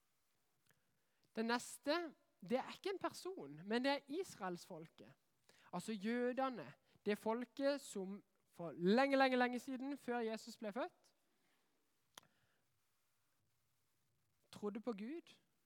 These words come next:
hadde Gamle Testamentet, leste om han, ba til han, gikk i synagogen eller tempelet.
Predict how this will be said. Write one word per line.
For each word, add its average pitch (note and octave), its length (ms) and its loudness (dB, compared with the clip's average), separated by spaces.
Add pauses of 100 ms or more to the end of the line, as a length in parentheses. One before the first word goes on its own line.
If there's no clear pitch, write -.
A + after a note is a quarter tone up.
(1300)
hadde G3+ 340 2
Gamle G#3 320 0
Testamentet, A3 800 -4 (1400)
leste G#3+ 400 -2
om A3+ 80 -4
han, A3 320 -2
ba G#3 200 2 (100)
til A3 100 -4
han, A#3 320 2 (1040)
gikk A#3 240 -2
i B3+ 40 -4
synagogen G#3 1080 -6 (440)
eller G3+ 200 0
tempelet. A3 640 -6